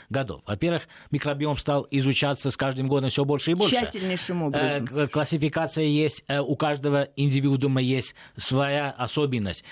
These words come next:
Speaker 1: Есть, э, классификация четырёх основных
Speaker 2: Да.
Speaker 1: микробиомов, э, на,
Speaker 2: Да.
Speaker 1: на планете. Э, здесь появилось огромное, э, сопряжение с генетическими исследованиями, которые стали доступны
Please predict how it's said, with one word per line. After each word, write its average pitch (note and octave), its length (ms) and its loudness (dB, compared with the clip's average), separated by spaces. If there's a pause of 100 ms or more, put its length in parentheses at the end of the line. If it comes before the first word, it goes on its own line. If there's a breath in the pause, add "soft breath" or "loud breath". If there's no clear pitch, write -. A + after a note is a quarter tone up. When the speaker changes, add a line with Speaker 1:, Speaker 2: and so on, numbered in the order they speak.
(100)
Speaker 1:
Есть, C#3+ 300 0
э, C3+ 140 -2
классификация C#3 640 -2
четырёх C#3+ 420 0
основных C#3 520 0 (320 loud breath)
Speaker 2:
Да. D3 180 6
Speaker 1:
микробиомов, D3 600 0
э, C3+ 200 0
на, E3 260 0
Speaker 2:
Да. C#3 80 -8
Speaker 1:
на C#3 160 -2
планете. C#3 640 -2 (400 loud breath)
Э, C#3 220 0
здесь D#3+ 260 0
появилось D#3+ 460 2
огромное, D#3 580 0 (240 loud breath)
э, C3+ 160 0
сопряжение D3+ 760 0
с D#3 300 -2
генетическими D#3+ 840 0
исследованиями, B2+ 420 0
которые C#3+ 360 0
стали D3 300 0
доступны C3+ 520 0